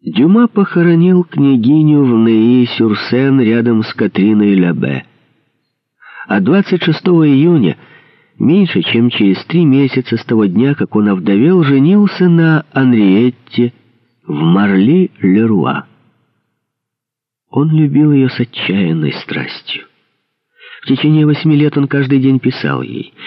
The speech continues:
И тем не менее, от его соседа Сарду, с которым он делился,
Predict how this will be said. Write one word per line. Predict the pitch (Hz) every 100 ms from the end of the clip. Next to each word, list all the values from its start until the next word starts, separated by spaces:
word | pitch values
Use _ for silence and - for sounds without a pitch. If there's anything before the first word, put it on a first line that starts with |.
| - -
И | 113
тем | 147 156
не | 156
менее, | 156 185 175 135 110 95 - - - -
от | 113 -
его | 135 165
соседа | - 151 165 165 156
Сарду, | - 151 147 156 233 190
с |
которым | - - 92 92 90
он | 92
делился, | 90 101 123 143 139 -